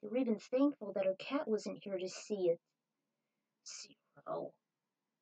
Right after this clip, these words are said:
X, <coughs> you must do this. Give her my blood. For Spike and for Julia.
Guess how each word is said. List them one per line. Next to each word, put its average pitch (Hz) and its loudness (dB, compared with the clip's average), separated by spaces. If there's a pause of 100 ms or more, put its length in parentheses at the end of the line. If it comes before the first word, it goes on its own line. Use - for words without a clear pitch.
(360)
X, - -8 (240)
<coughs> - 2 (2500)
you - -10 (380)
must - -10 (840)
do 208 -6 (120)
this. 185 -6 (1120)
Give - -6
her - -8
my 170 -8 (260)
blood. 359 -2 (720)
For - -16
Spike - -10 (500)
and - -
for - -20
Julia. 202 -6